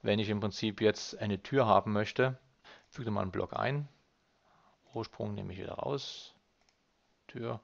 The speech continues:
und setze das jetzt hier ab. Und ich möchte meinetwegen, dass diese Tür jetzt größer ist.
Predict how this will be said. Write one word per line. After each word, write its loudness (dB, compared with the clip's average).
und -14
setze -10
das -12
jetzt -12
hier -4
ab. 0
Und -2
ich -10
möchte 0
meinetwegen, 4
dass -2
diese -6
Tür 2
jetzt -2
größer 6
ist. -8